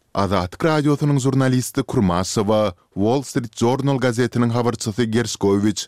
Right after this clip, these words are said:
we Michigan ştatynyň korporativ howpsuzlyk gullugynyň işgäri Whelan bularyň ählisi Amerikan raýatlary bolup durýar.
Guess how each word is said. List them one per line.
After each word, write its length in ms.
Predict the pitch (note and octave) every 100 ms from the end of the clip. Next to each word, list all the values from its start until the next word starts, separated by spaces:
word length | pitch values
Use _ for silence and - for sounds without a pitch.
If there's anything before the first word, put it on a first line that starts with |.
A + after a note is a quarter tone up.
| - -
we 200 | G#2 F#2
Michigan 480 | A#2 C#3 C#3 D3
ştatynyň 540 | C#3 - C#3 - C3+ B2+
korporativ 580 | A#2+ G#2+ G#2+ F#2+ - B2
howpsuzlyk 600 | - A#2+ - F#2 B2 -
gullugynyň 460 | D3 C#3 C3 C3+
işgäri 560 | B2+ - B2+ A2+ A#2 A#2 G#2+
Whelan 460 | B2 A#2+ A#2+ A#2 G#2 _
bularyň 360 | A2 G#2 G#2 F#2
ählisi 500 | G2 - G2 D#3 D#3+
Amerikan 560 | A#2 A#2 F#2 - A#2 B2+
raýatlary 500 | B2+ D3+ D3 C3+ A2
bolup 280 | F2+ F2 -
durýar. 440 | G2 F#2+ F#2 F#2